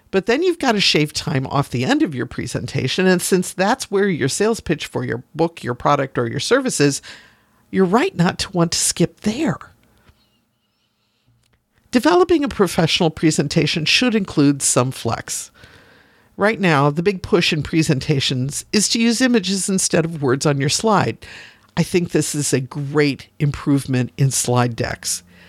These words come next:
It prevents you from reading from your slides, which is always a very bad thing to do,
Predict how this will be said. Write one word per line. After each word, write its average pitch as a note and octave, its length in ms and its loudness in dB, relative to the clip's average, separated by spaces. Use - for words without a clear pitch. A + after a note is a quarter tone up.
It A#3 100 0
prevents C#4+ 460 0
you G3+ 80 2
from E3+ 320 0
reading A3+ 340 0
from F#3+ 240 -2
your F3 140 2
slides, - 520 -2
which - 220 -6
is C#4 140 -6
always G3 400 -2
a D3+ 60 0
very C#3+ 260 0
bad E3 300 0
thing D#3 220 2
to - 120 -4
do, C#3 340 2